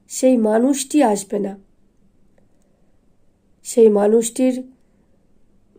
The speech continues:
চেহারার মধ্য দিয়েই একটা নতুন মানুষ আসবে, যার মন একেবারেই অন্য হবে,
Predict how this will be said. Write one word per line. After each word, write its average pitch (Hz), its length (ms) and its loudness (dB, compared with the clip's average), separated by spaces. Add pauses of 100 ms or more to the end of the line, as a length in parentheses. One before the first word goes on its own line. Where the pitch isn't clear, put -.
(1120)
চেহারার 233 540 -2
মধ্য 226 420 -2
দিয়েই 220 480 0
একটা 214 260 -8
নতুন 226 420 0
মানুষ 202 380 -4
আসবে, 202 400 -10 (720)
যার 202 260 -4
মন 208 500 -2
একেবারেই 214 680 -4
অন্য 202 280 -2
হবে, - 280 -6